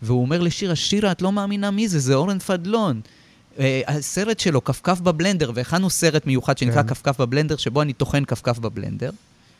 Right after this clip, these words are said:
Speaker 1: ובעצם, כאילו, מהיום תתחילו להתרגל למעריצים, וזה היה, כאילו, זה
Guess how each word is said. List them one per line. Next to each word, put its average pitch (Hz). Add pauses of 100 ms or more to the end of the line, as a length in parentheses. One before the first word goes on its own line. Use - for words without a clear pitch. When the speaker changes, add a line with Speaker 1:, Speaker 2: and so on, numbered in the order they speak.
(280)
Speaker 1:
ובעצם, 139
כאילו, 151
מהיום 170
תתחילו 156
להתרגל 127
למעריצים, 131
וזה 117
היה, 147 (420)
כאילו, 196 (760)
זה 123